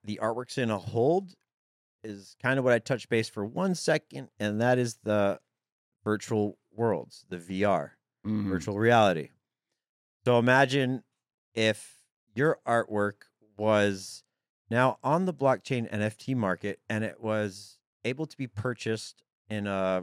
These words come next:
Speaker 1: virtual reality world. For example, Decentraland is a, a V R world that has been gaining a lot of steam and a lot of users, and they actually have their own crypto coin as well,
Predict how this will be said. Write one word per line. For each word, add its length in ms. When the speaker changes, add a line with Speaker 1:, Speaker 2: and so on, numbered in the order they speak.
Speaker 1:
virtual 540
reality 480
world. 380
For 100
example, 380
Decentraland 960
is 240
a, 200
a 100
V 260
R 180
world 380
that 220
has 360
been 260
gaining 360
a 60
lot 300
of 180
steam 440
and 180
a 40
lot 260
of 60
users, 640
and 340
they 120
actually 300
have 160
their 160
own 320
crypto 320
coin 300
as 120
well, 340